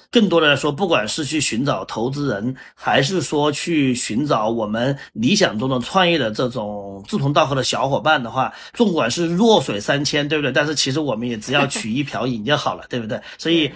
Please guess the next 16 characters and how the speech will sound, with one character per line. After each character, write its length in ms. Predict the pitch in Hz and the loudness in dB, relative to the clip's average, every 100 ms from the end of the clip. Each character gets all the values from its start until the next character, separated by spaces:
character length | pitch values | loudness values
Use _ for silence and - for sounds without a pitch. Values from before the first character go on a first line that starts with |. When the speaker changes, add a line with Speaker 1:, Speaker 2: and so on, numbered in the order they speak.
| - | -6
Speaker 1:
所 120 | 190 | -2
以， 60 | 196 | 0
所 160 | - | 2
以 60 | 214 | 2
对 120 | 294 277 | 4 4
外 140 | 302 | 4
来 120 | 190 | 4
说 140 | 165 180 | 0 -2
其 200 | - 147 | -4 -4
实 80 | |
是 80 | 156 | -6
比 140 | 156 127 | -6 -2
较 100 | 151 | -2
简 300 | 143 92 98 | -4 -10 -10
单 200 | 107 131 | -10 -8
的。 140 | 120 | -10